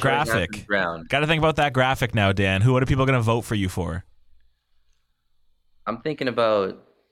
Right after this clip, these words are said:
Speaker 2: all right. I'm gonna go,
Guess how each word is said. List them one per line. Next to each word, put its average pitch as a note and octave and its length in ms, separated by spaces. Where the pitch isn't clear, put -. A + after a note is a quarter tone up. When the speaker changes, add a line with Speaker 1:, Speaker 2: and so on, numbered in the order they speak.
Speaker 2:
all A2+ 100
right. F2 200
I'm G#2+ 80
gonna C3+ 140
go, G2+ 460